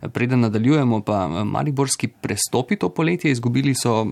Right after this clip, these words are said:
Antonuana Makumbuja, za okoli dva milijona evrov odškodnine je odšel v Kaljari, v drugo italijansko ligo Marko Tavares je obesil kopačke na klin, odšel je prvi strelec minule sezone Ognjen Modrinski, prišlo pa je nekaj zelo atraktivnih igralcev.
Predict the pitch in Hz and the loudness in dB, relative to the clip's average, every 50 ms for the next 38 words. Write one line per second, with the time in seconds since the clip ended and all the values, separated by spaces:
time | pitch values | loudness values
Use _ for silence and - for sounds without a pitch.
0 | - - 110 110 117 - 113 113 113 117 131 135 131 120 117 113 113 - 117 117 | -4 -2 -4 -4 -2 -2 0 0 2 2 2 2 2 2 2 0 0 0 0 2
1 | 110 117 143 180 190 170 147 - 117 120 - - 131 123 117 107 113 117 123 123 | 2 4 4 4 2 2 0 0 -2 -2 -2 0 0 0 0 0 0 0 0 0
2 | 113 113 117 117 110 110 110 117 113 110 107 - - 117 117 120 123 113 107 104 | 0 0 0 0 0 0 0 0 0 -2 -2 -2 -2 0 0 2 2 2 0 -2
3 | 107 - 123 113 - 117 - 127 151 160 151 135 127 127 127 131 131 127 120 117 | -2 -2 -2 -2 0 0 0 2 2 2 2 2 2 2 2 2 2 2 2 2
4 | 107 113 117 120 117 - - 123 120 117 107 107 120 123 - 123 117 - - 110 | 2 0 0 0 0 0 0 2 2 2 2 2 0 0 -2 -4 -2 -2 0 0
5 | 104 107 135 170 175 - 156 147 139 147 147 - - 127 127 - 139 - - 135 | 0 0 0 0 0 0 0 2 2 2 2 2 0 -2 0 -2 -2 -2 -2 -2
6 | - - 120 120 117 - 143 143 147 147 127 - - - - - - - 110 104 | -2 0 0 0 0 4 4 6 6 6 4 0 -6 -18 -18 -12 -6 -4 -4 0
7 | - 120 113 110 107 98 - 135 127 113 107 - - - 131 147 143 127 - - | 2 2 4 4 2 2 0 2 2 2 2 0 0 0 2 2 2 2 2 2
8 | 127 117 123 131 123 117 107 - - 113 123 123 120 110 110 131 135 127 117 110 | 4 4 4 4 4 2 2 0 0 0 0 2 2 2 2 2 2 2 2 2
9 | 110 107 113 131 170 170 - - 147 - - 120 107 - - - 165 160 147 143 | 2 2 2 2 2 0 2 0 0 0 2 0 -2 0 -2 -2 0 2 2 2
10 | 135 147 - 156 139 127 131 135 151 147 143 - - 123 - - - 175 180 151 | 2 2 2 2 2 4 4 4 2 2 2 0 -2 -4 -2 0 2 4 6 6
11 | 117 104 - 98 98 104 101 107 120 127 - - 120 | 4 4 2 0 0 2 2 2 0 0 0 0 0